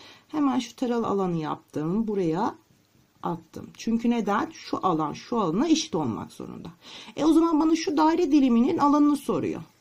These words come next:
Bu arkadaşı buraya atarsam. O, bunu da nasıl bulurum? Pi iki kök altının karesi otuz bölü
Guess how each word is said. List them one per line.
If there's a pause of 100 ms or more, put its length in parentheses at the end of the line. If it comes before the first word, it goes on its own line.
(120)
Bu
arkadaşı
buraya
atarsam. (920)
O,
bunu
da
nasıl
bulurum? (140)
Pi
iki
kök
altının
karesi (140)
otuz
bölü